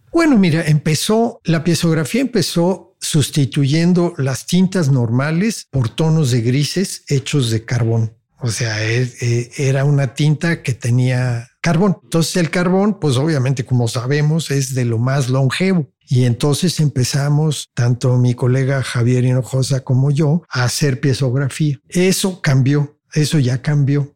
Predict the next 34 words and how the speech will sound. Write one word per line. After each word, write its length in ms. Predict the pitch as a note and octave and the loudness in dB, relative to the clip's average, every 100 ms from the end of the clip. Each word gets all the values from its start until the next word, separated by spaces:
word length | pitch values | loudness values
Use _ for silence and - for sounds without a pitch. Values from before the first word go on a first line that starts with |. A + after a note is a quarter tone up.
| _ | _
¿Por 260 | C#3 C3 - | -2 -2 0
qué? 260 | F3 F3 | 0 0
Por, 320 | F3 D3 - - | 0 -4 -4 -6
porque 320 | C3+ - C#3+ | -6 -2 0
las 260 | C3+ B2+ | 0 -2
tintas 480 | - D#3+ E3 E3 D#3 | 0 2 2 2 0
de 140 | C#3+ - | 0 -2
carbón 480 | C#3 C3 D3 D3+ | -2 0 0 0
solo 260 | C3 D3 C#3 | 0 0 0
pueden 320 | D3 D3+ D3 | 0 0 2
usarse 460 | C#3 - C#3 B2 C3+ | 0 -2 -4 -2 -4
en 40 | |
ciertas 400 | B2 C#3 - B2 C3 | -2 -6 -6 -4 -2
máquinas. 680 | C#3+ C#3 - C3 B2+ B2 - | 0 -2 -2 -2 0 -2 -2
Entonces 340 | C#3 D#3 C#3 | -2 0 0
yo 140 | C#3+ C#3+ | 0 0
ya 100 | C#3+ | 0
tengo 460 | C#3 C3+ B2+ C3+ | 0 0 2 0
otras 400 | C#3 C3+ C#3 A#2+ | -2 -2 -2 0
máquinas, 600 | C3 C3+ C3+ - C3 B2+ | 0 0 -2 -2 -2 0
la 160 | A#2+ A#2+ | -4 -4
tecnología 720 | A#2+ C3 B2+ C3 B2+ C#3+ C3+ | -4 -2 0 0 0 0 0
ya 320 | B2+ C3+ B2+ | 0 -2 -6
cambió. 500 | - B2+ B2+ C3+ C#3 - | -4 0 2 2 0 0
Pero 360 | F#3+ G3 F#3+ | 0 2 2
las 240 | E3+ D3 - | 0 -2 -2
tintas 380 | F3+ F#3 F3 - | 0 2 0 -2
que 120 | C#3+ | -2
yo 140 | C3+ | 0
uso 500 | D3+ D3+ D3+ - C3 - | 2 2 0 -2 -6 -4
para 260 | C3+ B2 B2 | -2 0 2
imprimir 640 | A#2+ A#2 B2 C3 F#3 - - | 0 2 2 4 2 -2 -12
son 400 | - D3 D3+ D3+ | -2 0 0 0
híbridas, 640 | F#3 G3 D3+ B2 A2+ - | 0 2 2 0 -4 -6